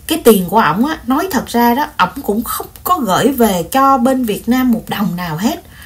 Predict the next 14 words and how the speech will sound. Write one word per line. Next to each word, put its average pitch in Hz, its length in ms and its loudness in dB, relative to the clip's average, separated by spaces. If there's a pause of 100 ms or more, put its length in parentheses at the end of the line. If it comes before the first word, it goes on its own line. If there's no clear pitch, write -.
(360)
Kể 190 180 4
cả 226 160 0
mẹ 214 260 -2
già 190 340 4
của 233 100 2
ổng, 214 160 0
ổng 214 160 0
cũng 214 220 0
cho, 240 280 2
mà 208 120 0 (120)
chính 311 300 -4
chị 180 300 4
là 202 180 -2
người 170 420 -4